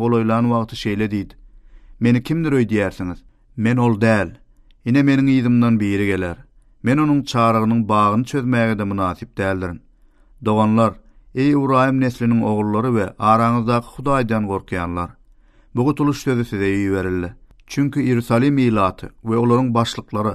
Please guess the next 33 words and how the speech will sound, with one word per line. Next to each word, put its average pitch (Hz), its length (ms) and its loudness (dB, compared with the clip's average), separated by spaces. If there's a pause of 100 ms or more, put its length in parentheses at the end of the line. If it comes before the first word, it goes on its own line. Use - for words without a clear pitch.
onu 110 240 0
tanamadylar. 113 640 0 (420)
Onu 117 200 2
höküm 123 280 0
etmek 147 360 -4
bilen 135 200 -2
her 131 180 -2
sabat 123 480 0
gün 131 100 -2
okulyan 117 460 0
peýgamberler 113 720 0
sözlerini 117 540 -2
berja 98 380 -2
etdiler. 95 460 -6 (600)
Ölüm 131 240 2
cezasyna 127 500 0
hiç 147 300 -2
bir 143 60 -4
sebäp 113 400 -2
tapmasalar 113 640 -4
da, 87 180 -8 (400)
Pilatusdan 135 640 -2
onuň 131 320 2
öldürilmegini 110 680 2
haýyş 98 440 -2
etdiler. 95 400 -8 (640)
Ol 127 140 0
hakda 135 320 0
ýazylanyň 117 680 0
baryny 123 440 2
bitirenlerinden 107 720 -2
soň 127 240 -2
bolsa, 117 480 0